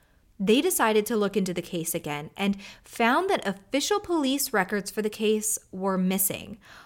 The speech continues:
although all the other cases from that year were found completely intact in police archives. The Bishop file had been purposefully removed. Luckily,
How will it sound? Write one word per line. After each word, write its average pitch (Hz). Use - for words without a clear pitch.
although 208
all 226
the 311
other 285
cases 233
from 190
that 170
year 180
were 175
found 185
completely 247
intact 233
in 196
police 190
archives. -
The 190
Bishop 254
file 143
had 208
been 202
purposefully 240
removed. 175
Luckily, 247